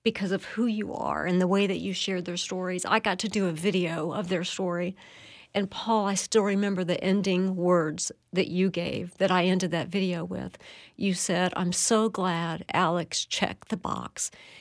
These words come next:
It allowed me to see something I would never have wanted to see, and I'm so much better for it." I think that's a direct quote. And I will never forget your son. I will never forget y'all. Thank you so much.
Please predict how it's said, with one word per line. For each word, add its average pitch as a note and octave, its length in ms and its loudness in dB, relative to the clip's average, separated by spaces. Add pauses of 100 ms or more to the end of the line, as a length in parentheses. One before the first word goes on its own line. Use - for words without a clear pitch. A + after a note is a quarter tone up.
(180)
It F#3+ 140 6
allowed F#3+ 480 2
me G#3+ 160 2
to F#3+ 100 0
see G3 240 0
something F3 460 -2
I E3 100 0
would E3+ 200 0
never F#3 300 0
have F3 200 -4
wanted E3+ 440 -2
to E3 80 -4
see, - 460 -2 (320)
and E3 160 2
I'm D3+ 140 2
so F#3+ 260 0
much F3+ 300 0
better D#3+ 240 -2
for - 340 -6
it." - 220 -6 (100)
I G3 80 -2
think F3+ 280 -4
that's F3 240 -8
a F3+ 40 -8
direct - 360 -10
quote. - 360 -8 (300)
And G#3+ 120 2
I A3 120 4
will G3 180 2
never G3+ 520 2
forget G3 420 -2
your D#3+ 100 -4
son. F3+ 360 0
I F3+ 40 2
will E3 160 0
never F3 280 -2
forget - 340 -6
y'all. G3 340 -6
Thank G#3+ 280 -6
you - 40 -6
so G#3 240 -4
much. - 460 -10